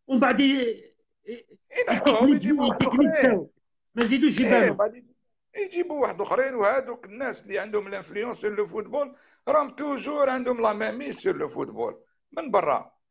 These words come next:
Speaker 2: دايرين عباد يتحكموا فيهم كيما يحبوا. هذا ما كان، يتحكموا فيهم كيما لازم الحال،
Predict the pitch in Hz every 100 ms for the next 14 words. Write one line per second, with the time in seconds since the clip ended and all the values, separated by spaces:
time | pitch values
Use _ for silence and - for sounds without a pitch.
0 | _ _ _ 240 269 269 - 214 185 185
1 | 240 - _ _ _ _ _ - 269 -
2 | 202 226 220 202 240 247 269 269 220 151
3 | 131 120 - _ _ _ _ _ _ _
4 | _ - 285 262 208 - 143 - - -
5 | 220 185 214 214 254 233 208 180 80 71
6 | - -